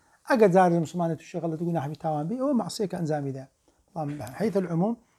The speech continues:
ئیسلام فێری کردی مراقەبەت لەسەر لە نابی ئەو شتانە بکەی. نابی دزی بکەی، نابی ظلم بکەی، نابی ستەم بکەی، نابی غەدر بکەی، نابی حەقی فەقیری بکەی، نابی، نابی حەقی ئەمەلە بخۆی. ئەعطوا الأجير أجره قبل أن يجف عرقه. پێش عرقی وشک ببتەوە. فەرموو ئەو، ئەو شەڕی وا ڕوو دەدا، ڕووسیا،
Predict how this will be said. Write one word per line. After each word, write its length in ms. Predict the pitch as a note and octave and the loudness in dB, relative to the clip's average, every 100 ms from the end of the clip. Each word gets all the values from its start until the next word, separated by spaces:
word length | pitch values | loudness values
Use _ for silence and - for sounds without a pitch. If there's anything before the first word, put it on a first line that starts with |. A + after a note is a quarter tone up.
| - | -18
ئیسلام 220 | - F#3+ D#3 | -10 -6 -2
فێری 220 | F#3 E3+ - | 2 2 0
کردی 140 | D#3 D3 | -4 -4
مراقەبەت 400 | C#3+ A#2+ D3+ E3 | -4 -6 -6 -4
لەسەر 200 | E3 - F3 | -4 -6 -6
لە 60 | D3+ | -4
نابی 160 | F#3 G#3 | -2 -4
ئەو 60 | - | -8
شتانە 220 | F3 C3+ | -14 -20
بکەی. 160 | - - _ _ F3 | -20 -20 _ _ -4
نابی 220 | G#3+ F3 | -2 -2
دزی 200 | C#3+ D3 | -2 -6
بکەی، 180 | - C3+ | -8 -8
نابی 180 | E3 F#3+ E3+ | -4 -2 -4
ظلم 180 | D#3 C3+ | -4 -8
بکەی، 160 | - C3+ | -10 -8
نابی 180 | F#3+ F3+ | -8 -8
ستەم 140 | - D#3+ | -12 -14
بکەی، 160 | - C#3 | -10 -4
نابی 180 | F#3 G#3 F3+ | -2 0 0
غەدر 160 | F3 D#3+ | 0 -4
بکەی، 180 | D3+ - _ _ - | -10 -12 _ _ 0
نابی 140 | G#3 E3+ | 0 0
حەقی 160 | A3 F#3 | -4 -4
فەقیری 240 | - F#3 F3 | -4 -4 -2
بکەی، 120 | E3 F3+ | -2 -4
نابی، 200 | G#3 G3+ - | -6 -8 -2
نابی 160 | A3 G3+ | 0 0
حەقی 200 | G#3+ G#3+ G3 - - - - | -4 -4 -6 -12 -20 -20 -2
ئەمەلە 280 | F3+ F#3 F#3 | 4 8 6
بخۆی. 220 | - D3+ - - - G#3+ | 4 -10 -14 -20 -8 -2
ئەعطوا 240 | G#3+ A3+ | 2 4
الأجير 320 | G#3+ F#3 A#3 A#3 A#3 | 4 6 6 6 8
أجره 200 | A3+ A3 | 6 6
قبل 240 | B3 B3 | 4 4
أن 100 | B3 | 4
يجف 300 | A#3 G3 - | 4 2 -2
عرقه. 440 | D#3+ D#3+ - B2+ A#2 - - _ _ - | -2 -2 -4 -8 -10 -18 -20 _ _ -10
پێش 160 | G#3+ | -6
عرقی 300 | A#3 A3+ A#3 B3 | 2 2 4 2
وشک 200 | - F3+ | 2 0
ببتەوە. 280 | C3+ - D3 _ _ - | -2 -8 -20 _ _ -6
فەرموو 220 | G3+ A3 | -2 2
ئەو، 160 | A3 A3+ | 4 4
ئەو 180 | A3+ A3+ - | 4 2 0
شەڕی 200 | A3 A3+ | 2 8
وا 80 | A3 | 8
ڕوو 120 | A3 G#3+ | 8 4
دەدا، 160 | A3+ A3 | 6 6
ڕووسیا، 280 | G#3+ G#3 - | 4 0 0